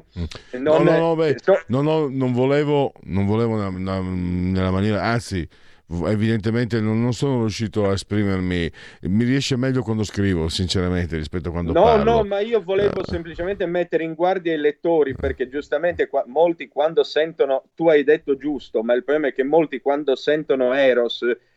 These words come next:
Speaker 2: si aspettano qualcosa di un po' troppo scoppiettante, <laughs> magari bucoschiano. Ecco,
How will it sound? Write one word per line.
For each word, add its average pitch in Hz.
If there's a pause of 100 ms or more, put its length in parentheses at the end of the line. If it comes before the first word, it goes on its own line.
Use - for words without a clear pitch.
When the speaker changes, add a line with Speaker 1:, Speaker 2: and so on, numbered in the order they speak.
(180)
Speaker 2:
si -
aspettano 160
qualcosa 170
di 139
un 170
po' 165
troppo 165
scoppiettante, 135
<laughs> -
magari 151
bucoschiano. 135
Ecco, 135